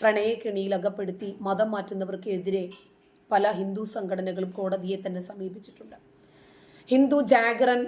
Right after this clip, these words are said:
മഞ്ച്, രുദ്രസേന, വൈദിക് മിഷൻ തുടങ്ങിയ ധാരാളം ഹിന്ദു സംഘടനകൾ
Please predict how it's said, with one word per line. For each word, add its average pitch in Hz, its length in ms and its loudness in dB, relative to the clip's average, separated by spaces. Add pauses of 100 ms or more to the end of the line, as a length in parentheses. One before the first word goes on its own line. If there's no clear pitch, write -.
മഞ്ച്, 208 420 0 (160)
രുദ്രസേന, 214 600 0 (240)
വൈദിക് 196 440 0 (100)
മിഷൻ 202 340 -2 (200)
തുടങ്ങിയ 240 380 2 (140)
ധാരാളം 208 440 4
ഹിന്ദു 202 220 -6
സംഘടനകൾ 196 640 -2